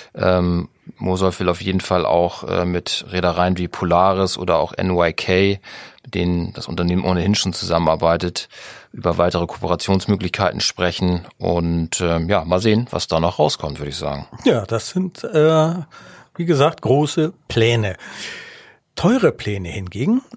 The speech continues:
Speaker 2: hegt das österreichische B M K, das Bundesministerium für Klimaschutz, Umwelt, Energie, Mobilität, Innovation und Technologie. Und das hat nämlich vor wenigen Tagen den Entwurf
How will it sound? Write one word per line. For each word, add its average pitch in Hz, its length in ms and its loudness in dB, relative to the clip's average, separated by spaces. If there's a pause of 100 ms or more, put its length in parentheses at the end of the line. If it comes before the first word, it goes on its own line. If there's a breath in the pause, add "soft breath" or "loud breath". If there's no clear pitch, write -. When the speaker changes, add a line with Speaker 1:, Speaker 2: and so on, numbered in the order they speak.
(100)
Speaker 2:
hegt - 340 -2
das 147 180 0
österreichische 135 880 2
B 117 240 0
M 110 220 -2
K, 151 380 2
das 123 360 -2
Bundesministerium 170 1040 0
für 117 220 -2
Klimaschutz, 165 800 0 (300 soft breath)
Umwelt, 101 440 0 (100)
Energie, 113 500 0
Mobilität, 131 640 0
Innovation 151 760 2
und 220 280 2 (420)
Technologie. 110 1200 -4 (960 loud breath)
Und 139 360 4
das - 160 0
hat - 120 2
nämlich 190 180 2
vor 143 140 2
wenigen 170 320 4
Tagen 151 420 0
den 143 220 -2
Entwurf 131 360 0